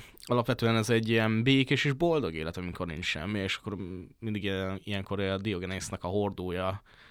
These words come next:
vagy Diogenész jut eszembe, egy ilyen anekdota róla, hogy, ö, egyetlen vagyona egy bögréje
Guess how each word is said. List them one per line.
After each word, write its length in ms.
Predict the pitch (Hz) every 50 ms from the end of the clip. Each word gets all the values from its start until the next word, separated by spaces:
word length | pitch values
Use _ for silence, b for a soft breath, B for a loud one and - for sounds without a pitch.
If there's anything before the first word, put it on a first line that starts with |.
| b
vagy 100 | b 95
Diogenész 380 | 95 101 98 95 95 98 90 -
jut 120 | 104 87
eszembe, 580 | 98 95 - - 95 92 95 101 104 107 107 104
egy 160 | 101 98 90
ilyen 180 | 95 92 90 87
anekdota 500 | 92 98 92 90 90 - 90 - - 87
róla, 320 | 90 92 92 90 90 92
hogy, 220 | 92 101 92 90
ö, 160 | 92 92 95 95 98 b b b b b
egyetlen 400 | b 104 104 98 - - 95 98
vagyona 300 | 101 98 90 82 87 85
egy 140 | 87 90 87
bögréje 540 | 90 101 101 90 90 87 87 82 85 85